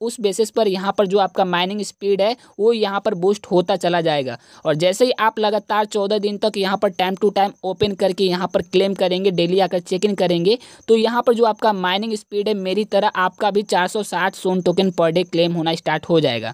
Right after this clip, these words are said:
तो यहाँ पर आपको कुछ नहीं करना है, कुछ इस प्रकार से डेली चेक इन में आना है, बस आपको ओके पर क्लिक करना है। उसके बाद यहाँ पर आपके सामने बूस्ट का ऑप्शन आएगा, उसको छोड़ देना है, आपको बैक चले जाना है क्योंकि उसमें स्टार आपको पे करने होते हैं तो उसको छोड़ देना है। तो दोस्तों यहाँ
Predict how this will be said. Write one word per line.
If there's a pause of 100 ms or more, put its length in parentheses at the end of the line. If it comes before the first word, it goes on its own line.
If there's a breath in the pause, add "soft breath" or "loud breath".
तो
यहाँ
पर
आपको
कुछ
नहीं
करना
है,
कुछ
इस
प्रकार
से
डेली
चेक
इन
में
आना
है,
बस
आपको
ओके
पर
क्लिक
करना
है।
उसके
बाद
यहाँ
पर
आपके
सामने
बूस्ट
का
ऑप्शन
आएगा,
उसको
छोड़
देना
है,
आपको
बैक
चले
जाना
है (300)
क्योंकि
उसमें
स्टार
आपको
पे
करने
होते
हैं
तो
उसको
छोड़
देना
है। (360 loud breath)
तो
दोस्तों
यहाँ